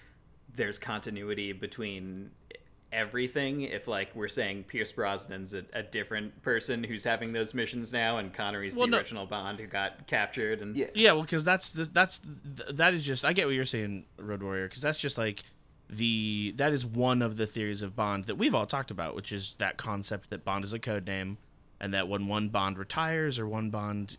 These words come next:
Speaker 2: gets arrested by the U S government on the Canadian border, f-, as a loose example, um, that another Bond, quote unquote, steps up.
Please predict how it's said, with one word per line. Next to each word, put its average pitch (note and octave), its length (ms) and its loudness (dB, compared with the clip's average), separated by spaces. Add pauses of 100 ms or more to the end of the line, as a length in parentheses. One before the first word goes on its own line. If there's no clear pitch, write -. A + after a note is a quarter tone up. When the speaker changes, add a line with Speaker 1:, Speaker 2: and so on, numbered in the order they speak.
(160)
Speaker 2:
gets A2+ 260 -2
arrested A2 420 -2
by G#2+ 120 0
the G#2 100 -2
U A2 160 2
S G#2+ 100 0
government A#2 440 0
on G#2+ 80 -2
the G2 80 -2
Canadian G2+ 440 -2
border, C3 460 4 (500)
f-, - 240 8
as G3 200 10
a C#3+ 60 10
loose A#2+ 220 6
example, G2+ 440 0 (340)
um, A#2+ 580 4 (160)
that B2 220 4 (340)
another B2 520 6
Bond, G2+ 520 -2 (360)
quote A2 200 2
unquote, G2+ 280 -2
steps - 280 -2
up. F#2+ 220 0